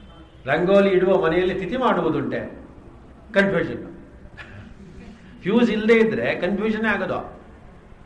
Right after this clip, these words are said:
ಅದಕ್ಕೆ ಕಾರಣ ನಮ್ಗೆ ಏನಾಗುತ್ತೆ ಅಂದ್ರೆ ಯಾವುದ್ರಲ್ಲೋ ಎಲ್ಲೋ ಕಳೆದೋಗಿದ್ದೀವಿ, ಏನನ್ನೋ ಹುಡುಕ್ತಾ ಇದ್ದೀವಿ, ನಾನು ಹುಡುಕ್ತಾ ಇರೋದು ನನ್ನನ್ನೇ ಅನ್ನುವ ಮೂಲ ಪ್ರಶ್ನೆಯನ್ನು ಕೂಡ ನಮ್ಗೆ ಹೊಟ್ಟೋಗ್ಬಿಡುತ್ತೆ. ಹಾಗಾದ್ರೆ ವ್ಯವಹಾರ ಬಿಟ್ಬಿಟ್ಟು ಇದಕ್ಕೆ ಬಂದ್ಬಿಡೋಣ ಅಂದ್ರೆ ಅಷ್ಟೊಂದು ಸುಲಭವೇ?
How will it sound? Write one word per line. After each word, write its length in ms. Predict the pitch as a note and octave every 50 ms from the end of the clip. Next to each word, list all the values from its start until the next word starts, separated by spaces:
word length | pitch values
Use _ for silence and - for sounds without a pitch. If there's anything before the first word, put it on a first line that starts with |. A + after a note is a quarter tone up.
| - - - - -
ಅದಕ್ಕೆ 180 | - - A#3 -
ಕಾರಣ 260 | C#4 C#4 C4+ - A#3+ A#3+
ನಮ್ಗೆ 220 | A#3 A3+ A3 A3+ A#3+
ಏನಾಗುತ್ತೆ 380 | B3+ B3 G#3 F#3+ E3+ - D3+
ಅಂದ್ರೆ 520 | C3 B2+ C#3 D#3 E3+ E3 - - - - -
ಯಾವುದ್ರಲ್ಲೋ 600 | B2+ D3 D#3+ G3 A#3+ B3+ A#3+ A#3+ A#3 A3 G#3+ G#3+ G#3+
ಎಲ್ಲೋ 340 | F#3+ D#3+ - F#3 G3 G#3+ G#3
ಕಳೆದೋಗಿದ್ದೀವಿ, 920 | - D3+ D#3+ D#3+ E3+ F3 F3 D#3+ D3+ - C#3 C3+ C3+ C3 C3 - - - - C#3+
ಏನನ್ನೋ 380 | D3+ G3 A3+ A3+ A3 G#3+ A3 G3+
ಹುಡುಕ್ತಾ 400 | F3 E3 F#3+ G#3 - - F3+ E3+
ಇದ್ದೀವಿ, 680 | D#3 D#3 C#3+ C#3 C#3 C3+ C3+ C#3 C#3 C3+ - - - -
ನಾನು 320 | B2+ C#3+ D#3 F3+ G3 G3
ಹುಡುಕ್ತಾ 340 | E3+ F3+ A3 A#3 - A3 G3+
ಇರೋದು 340 | F#3+ F#3+ F#3 F#3 F#3+ G3 F#3+
ನನ್ನನ್ನೇ 880 | D#3+ D3 D#3 F#3+ G3+ G#3+ G3+ - D3 D3+ D3+ D3+ D3+ D#3 - - - -
ಅನ್ನುವ 360 | C3+ D3+ E3+ F3+ F3+ F3+ E3+ D3+
ಮೂಲ 300 | C#3+ D3 F3 F#3+ F3 E3+
ಪ್ರಶ್ನೆಯನ್ನು 600 | - - C#3+ C#3 - F3 E3+ E3+ E3+ D#3+ D3+ -
ಕೂಡ 200 | - A3 A#3+ A3 F3 D3+ D#3+ D#3+ - - - - - -
ನಮ್ಗೆ 160 | D3+ E3 E3
ಹೊಟ್ಟೋಗ್ಬಿಡುತ್ತೆ. 720 | C#3 - D#3+ D#3 D3+ - A#2 A2 - - - - - - -
ಹಾಗಾದ್ರೆ 300 | - A3+ B3+ B3 A#3 G3+
ವ್ಯವಹಾರ 460 | D#3+ D3 D3 - - A3 A3 C#4 C4
ಬಿಟ್ಬಿಟ್ಟು 560 | G3 A3 A3+ - - A#3+ A#3+ - A#3 A3+ A3
ಇದಕ್ಕೆ 220 | A3 G3+ G3+ G3 -
ಬಂದ್ಬಿಡೋಣ 440 | E3+ F3+ F3 F3+ G3+ G3+ G3 F#3+ F#3
ಅಂದ್ರೆ 600 | F3+ F3+ F3+ F3 F#3+ F3+ D#3+ - - - - -
ಅಷ್ಟೊಂದು 360 | C#3 C3+ - G#3 G3+ G3 -
ಸುಲಭವೇ? 500 | - - F3+ G3+ F#3+ F3+ D3+ D3 E3+ F3+